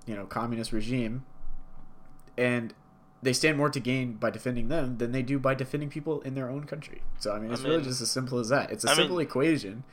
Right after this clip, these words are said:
Speaker 1: and the capital is always gonna choose the one that ends up in the most bottom, like, most good for their bottom line. It's just,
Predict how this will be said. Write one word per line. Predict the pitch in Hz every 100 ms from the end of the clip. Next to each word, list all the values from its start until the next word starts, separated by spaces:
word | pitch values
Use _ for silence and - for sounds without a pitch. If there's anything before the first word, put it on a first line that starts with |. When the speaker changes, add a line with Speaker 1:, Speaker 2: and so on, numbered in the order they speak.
| - -
Speaker 1:
and | 131
the | 131
capital | 117 123 156
is | 151
always | - 113 135
gonna | 131 127
choose | 120 139 127
the | 113
one | 117
that | 123 113 120
ends | 127 123
up | 123 123
in | 123
the | 107
most | 107 117 117 -
bottom, | 113 110 110 110
like, | 117 110
most | 123 135 139 - - -
good | 127 120
for | 120
their | 113 107
bottom | 110 -
line. | -
It's | 67 -
just, | - -